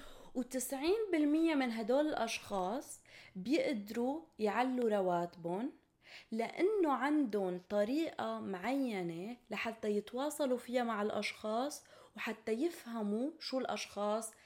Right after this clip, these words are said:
اللي أعلى منهم مرتبة شو بدهم منهم. وهلأ بما إنه هلأ كلنا صرنا آذانهم صاغية بعد ما قلت إنه الرواتب بيعلوا مع الذكاء العاطفي، لنبدأ نقول كيف فيه الواحد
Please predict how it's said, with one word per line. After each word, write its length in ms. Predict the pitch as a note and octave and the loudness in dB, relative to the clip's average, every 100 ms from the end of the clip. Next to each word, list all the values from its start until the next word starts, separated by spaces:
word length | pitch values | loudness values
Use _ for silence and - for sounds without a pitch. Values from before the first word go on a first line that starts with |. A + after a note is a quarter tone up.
| - - | -16 -2
اللي 160 | G3+ - | 0 2
أعلى 300 | A#3+ A#3 F#3+ | 0 0 0
منهم 540 | F#3+ F#3+ F#3 G3 A3 | 0 2 0 0 0
مرتبة 640 | F#3+ F#3+ - F3 F#3 G3+ A3 | -2 -2 -4 -2 -2 -4 -6
شو 260 | - C4+ B3 | -6 -4 0
بدهم 560 | G#3 F3 G3 F#3 G3 G3+ _ _ _ - | -2 0 0 0 -2 -10 _ _ _ -2
منهم. 460 | F#3+ D#3+ - - _ _ _ _ _ _ _ _ _ _ _ _ _ _ _ - - - - | 0 0 -6 -18 _ _ _ _ _ _ _ _ _ _ _ _ _ _ _ -20 -18 -18 -2
وهلأ 360 | A3 B3 E4+ E4+ | 0 2 2 2
بما 260 | A#3+ B3 A#3 | 2 0 2
إنه 220 | C4+ B3+ | 2 4
هلأ 140 | A#3 | 2
كلنا 440 | A3+ D#4 D#4+ D4 C#4 | 2 -2 0 2 0
صرنا 480 | C4+ C4+ B3 - | 0 0 0 0
آذانهم 360 | G#3 A#3 B3+ A#3+ | 4 6 4 2
صاغية 440 | A#3+ A#3 A3+ A3+ | 0 0 2 2
بعد 280 | G#3+ G3 G3 | 2 2 2
ما 140 | G3 - | 0 0
قلت 160 | B3+ | 0
إنه 180 | - A3+ | 2 2
الرواتب 540 | G3+ G3+ A3+ B3+ A#3 F#3 | 6 6 6 6 0 2
بيعلوا 300 | A3 A#3 G#3 | 2 2 2
مع 140 | F#3+ | 2
الذكاء 440 | F3 F#3 A3 A3 | 2 0 2 0
العاطفي، 720 | D#3+ E3+ F3+ F3 F3 - G#3 B3+ - - - | 0 0 -2 -4 -4 2 2 2 -6 -12 0
لنبدأ 460 | G#3 A#3 D4 C4 C#4+ | 2 4 2 2 0
نقول 360 | - B3+ B3 | 2 0 0
كيف 420 | - D4 D#4+ - | -2 0 0 0
فيه 260 | D4 C#4+ C4+ | -2 2 4
الواحد 720 | A3 G3+ G#3 G3 - F3+ F#3+ | 4 4 2 0 -4 -2 -2